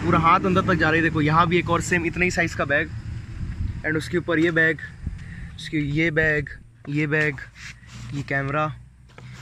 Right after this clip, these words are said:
ये मेरा bag and यहाँ भी नीचे ये देखिए mixer, mixer जूसर है ये।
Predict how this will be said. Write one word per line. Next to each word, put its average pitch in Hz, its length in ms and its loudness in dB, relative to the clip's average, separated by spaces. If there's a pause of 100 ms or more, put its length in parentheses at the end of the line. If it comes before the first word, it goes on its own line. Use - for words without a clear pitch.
(120)
ये 151 80 -2
मेरा 147 240 2
bag 147 320 -2 (540)
and 147 100 -2
यहाँ 151 220 2
भी 170 80 2
नीचे 160 260 0 (300)
ये 143 100 -2
देखिए 139 280 0 (520)
mixer, 156 400 -2 (240)
mixer 139 240 -4
जूसर 147 300 -4
है 139 100 0
ये। 156 100 -4